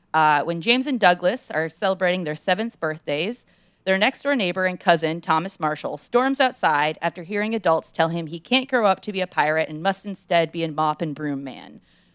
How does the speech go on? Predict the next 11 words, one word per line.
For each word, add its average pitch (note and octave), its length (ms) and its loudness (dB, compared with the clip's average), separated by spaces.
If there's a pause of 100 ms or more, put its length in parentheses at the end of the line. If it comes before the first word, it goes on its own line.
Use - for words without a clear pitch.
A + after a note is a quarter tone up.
(140)
Uh, D3+ 360 6
and E3 160 0
then E3 80 -2
he F3 120 -8
disappears, F3 760 -4
with E3 160 -6
Wendy G#3 320 -2
seeing F3+ 340 -4
him F3 200 -4
being E3 220 -6
lured A3+ 420 0